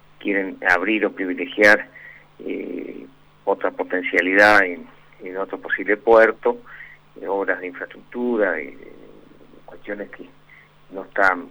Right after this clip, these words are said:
me da la impresión todavía, a mi entender, definido ni mucho menos, pero siempre genera algún ruido y,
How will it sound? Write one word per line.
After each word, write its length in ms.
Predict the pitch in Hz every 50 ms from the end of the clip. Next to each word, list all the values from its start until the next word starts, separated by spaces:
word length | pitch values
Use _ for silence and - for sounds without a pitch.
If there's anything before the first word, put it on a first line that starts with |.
| - - - -
me 100 | 98 95
da 100 | 92 92
la 60 | 95
impresión 280 | 90 - - - 95 90
todavía, 460 | 90 90 87 90 92 92 90 87 - - - - - -
a 100 | 90 90
mi 120 | 92 98
entender, 520 | 95 85 - 92 92 92 98 104 104 - - _ - - - - - - _ _ _ _
definido 500 | - 101 95 - - 101 104 107 107 104
ni 80 | 92 95
mucho 280 | 98 98 101 - 104 107
menos, 260 | 107 113 123 - - -
pero 260 | 240 240 233 214 - -
siempre 280 | - 175 156 - 131 120
genera 320 | - 113 107 113 113 107
algún 220 | 110 104 104 104 101
ruido 420 | 101 107 113 113 113 117 127 135 135 - _ _ _ _ - - - _ _ _ _
y, 60 | -